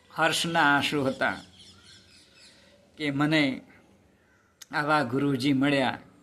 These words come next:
આવા ગુરુજીને મેં મૂર્તિ બનાવી, તો હું સારામાં સારી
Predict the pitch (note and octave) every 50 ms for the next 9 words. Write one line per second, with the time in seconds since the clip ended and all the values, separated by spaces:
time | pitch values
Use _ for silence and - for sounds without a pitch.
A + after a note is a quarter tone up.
0 | _ _ _ _ _ _ _ - C#3 C#3+ D3 C#3+ C#3+ C3 C3 C#3 D3 C#3+ C3 C#3+
1 | D3 C#3+ C#3+ C#3 C#3+ C#3+ C3+ B2+ B2+ C3 B2 - D3 C#3+ C#3+ C3+ C3+ C#3 C#3+ D3
2 | D3 C#3+ C3+ B2 A#2 A2+ - - - - - _ _ _ _ _ - - C#3 C#3+
3 | C#3 B2+ C3+ D3 C#3+ C#3+ C3 B2 A#2 A2 - - - - - - C#3 C3+ C#3 D3
4 | C#3+ C#3 C3+ - - D3 C#3+ D3 D3 C#3+ C#3 B2+ A#2 A#2+